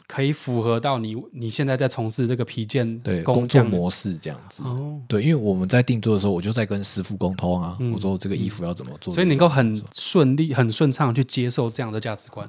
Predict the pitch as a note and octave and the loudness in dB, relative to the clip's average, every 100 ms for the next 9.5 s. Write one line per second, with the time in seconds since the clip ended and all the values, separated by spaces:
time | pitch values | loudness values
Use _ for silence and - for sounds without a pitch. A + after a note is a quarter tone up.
0 | - - A2+ A2+ - D3+ C3 F#3 D3+ D#3+ | -8 -4 0 0 2 2 4 2 2 2
1 | D3+ D3 D#3 C3 A2 D#3+ E3 - D#3 C3+ | -2 2 2 2 2 2 2 2 0 0
2 | A#2 B2 B2+ A#2+ - - C#3 B2 B2 A2+ | -2 0 0 2 -2 -2 0 0 0 -2
3 | A#2+ G#2 F2+ G2 F#2+ F#2+ G2+ D3+ B2 A2+ | -2 -2 -4 -6 -6 -4 0 2 2 2
4 | A#2 A2+ E2 - G#2+ - G#2 - G#2 A2+ | 2 2 2 0 0 0 -2 -2 2 2
5 | G#2 A2+ G2 F2 - _ C3+ - F#2+ G2 | 2 0 0 0 -6 _ -4 -2 -2 -2
6 | E2+ D#2+ - B2+ G2+ - A2+ G2+ - _ | -2 -4 0 0 0 0 0 0 -4 _
7 | _ C3 A2+ A2+ G#2+ A#2 F#2+ G2+ A#2+ A#2 | _ 4 4 0 2 4 2 2 2 4
8 | G#2+ E2+ F2+ G2+ D#2+ E2+ D#2 - G#2+ F2+ | 2 2 0 0 0 0 -2 -4 -2 -2
9 | - A#2 A2+ B2 - | 2 2 4 2 2